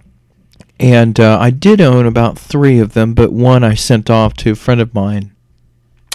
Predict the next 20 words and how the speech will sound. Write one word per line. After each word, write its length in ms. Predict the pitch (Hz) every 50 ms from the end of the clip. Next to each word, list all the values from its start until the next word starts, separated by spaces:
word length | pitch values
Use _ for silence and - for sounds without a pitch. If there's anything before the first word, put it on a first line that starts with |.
| _ -
when 220 | - 110 113 110
I 80 | 110 110
sent 240 | - - - 110 107
him 180 | 113 113 113
a 60 | 110
three 320 | 104 - - 120 117 110 104
oh 100 | 101 104
two. 460 | - - - 127 123 117 110 107 _ _ _ _ _ _ _ _ _ _ _ _ _ _ _ _ _ _ _ _ _ _ _ _ -
Um, 320 | 139 131 127 123 127 123
but 160 | 131 123 - -
this 260 | - - - - -
mic 280 | 202 208 202 190 -
actually 400 | 190 185 175 - - - - 160
does 240 | 147 143 139 131 -
pretty 280 | - - - 151 151 143
good, 440 | 135 131 131 127 120 117 117 - -
and 300 | - 135 135 131 127 127
I 260 | - - 139 180 240 233
think, 500 | - - - 127 123 127 120 - _ -
personally, 800 | - - 165 175 165 - - 135 120 107 104 104 104 107 117